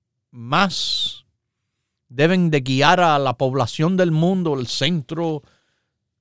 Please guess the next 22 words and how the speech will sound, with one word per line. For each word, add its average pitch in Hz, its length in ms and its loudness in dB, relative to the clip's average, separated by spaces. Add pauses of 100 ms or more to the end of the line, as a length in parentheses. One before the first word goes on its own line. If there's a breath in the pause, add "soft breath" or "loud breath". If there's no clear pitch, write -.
(340)
de 127 200 -8
Control 147 640 2
y 147 160 2
Prevención 139 640 0
de 165 60 0
Enfermedad, 127 1040 0
eh, 120 140 -2
la 131 160 2
Organización 143 840 2
Mundial 160 520 2
de 170 80 0
la 147 160 0
Salud, 147 380 -2
están 175 720 -2
de 143 100 -8
lo 135 80 -2
más 160 200 -2 (100)
perdidos 165 880 -2 (640)
y, 123 440 -4
y 127 140 -2
mal 147 540 2
guiados 143 1000 4